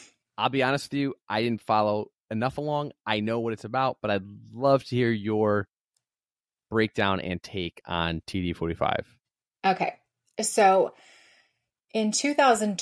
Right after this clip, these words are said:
Speaker 2: twenty, I believe it was, the F I A set up a hotline for whistleblower complaints. It's called the F I A whistleblower system or some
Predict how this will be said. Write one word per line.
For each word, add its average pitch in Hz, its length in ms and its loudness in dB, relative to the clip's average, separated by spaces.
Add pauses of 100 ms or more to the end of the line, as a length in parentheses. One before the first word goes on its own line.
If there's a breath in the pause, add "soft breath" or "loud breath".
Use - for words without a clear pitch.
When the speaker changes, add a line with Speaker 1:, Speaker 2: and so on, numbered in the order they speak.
(140)
Speaker 2:
twenty, 175 640 -2
I 165 100 0
believe 160 280 -2
it - 140 -4
was, 147 240 0
the 175 160 0
F 185 260 2
I 254 120 4
A 165 300 4
set 160 260 0
up 170 140 2
a 170 40 -4
hotline 156 800 -2 (100)
for 160 440 4
whistleblower 165 800 2 (140)
complaints. - 680 -8
It's - 180 -12
called - 280 -12
the - 120 -14 (120)
F 175 220 2
I 185 100 6
A 156 300 2
whistleblower 147 840 -2
system - 480 -6
or - 120 -8
some - 320 -10